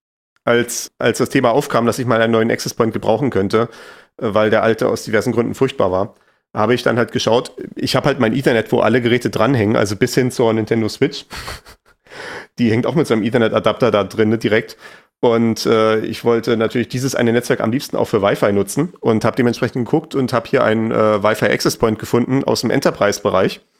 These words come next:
Also quasi so das günstigste Gerät, was man als Enterprise kriegen kann. Äh,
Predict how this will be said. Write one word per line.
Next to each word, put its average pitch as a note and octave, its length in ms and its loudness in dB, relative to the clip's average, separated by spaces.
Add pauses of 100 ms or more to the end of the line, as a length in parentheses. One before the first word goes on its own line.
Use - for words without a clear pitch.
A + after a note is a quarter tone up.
(440)
Also A2+ 180 0
quasi B2+ 300 0
so D3 140 2
das - 320 -2 (180)
günstigste F3+ 480 0
Gerät, C#3 260 0
was - 140 -2
man C#3+ 100 2
als B2 120 0
Enterprise B2+ 460 0
kriegen C#3 220 -2
kann. F#2+ 280 -2 (720)
Äh, A2 300 2